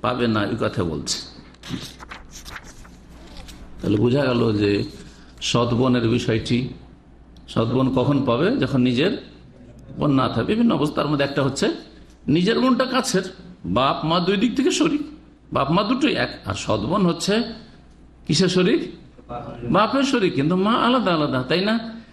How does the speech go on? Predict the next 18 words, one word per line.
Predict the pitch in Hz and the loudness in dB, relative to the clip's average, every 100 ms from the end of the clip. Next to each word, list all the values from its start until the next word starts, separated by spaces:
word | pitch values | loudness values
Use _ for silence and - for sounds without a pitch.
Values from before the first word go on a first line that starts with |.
| - | -14
সুতরাং | - 156 147 185 196 | -4 -2 2 0 0
যখন | 147 143 175 190 | 0 0 0 0
সহোদর | 175 117 139 170 208 | 0 2 2 2 0
আপন | - 117 - 208 | 0 -2 0 0
বোন | 226 262 262 | 2 2 2
থাকছে | 226 - - 143 123 | 0 -2 -2 0 0
তখন | 120 117 123 190 277 269 - - - - - | 0 0 2 2 0 -2 -10 -20 -20 -20 -4
সৎ | - 113 | -2 0
বোন। | 117 180 285 - - - - - - - | 2 4 4 2 -2 -6 -6 -8 -6 0
এখানে | 196 196 185 | 2 4 4
সতর্কীকরণ | 180 175 190 - 196 - 165 156 | 4 2 2 2 2 2 2 2
বলছে | 151 - 147 | 2 2 2
যে | |
আল | 110 120 | 2 2
মুরাদ | 131 127 | 2 2
বিল | 123 123 | 0 0
ফারিল | 123 120 113 107 | 0 0 2 2
ওয়ারিস। | 98 87 90 | 2 0 -4